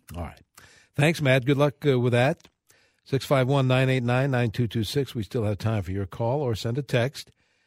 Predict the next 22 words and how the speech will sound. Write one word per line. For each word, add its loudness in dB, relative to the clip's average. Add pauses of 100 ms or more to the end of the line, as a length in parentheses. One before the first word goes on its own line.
(160)
Let's -10
see. -2
We've -4
got 0
a, -4
a -4
couple -4
of -4
those -2
left -4
here. -2
When -4
it -8
comes -2
to -4
remote 0
starters, -2
Texter -10
says, -14
for -8
the -6
vehicles, -4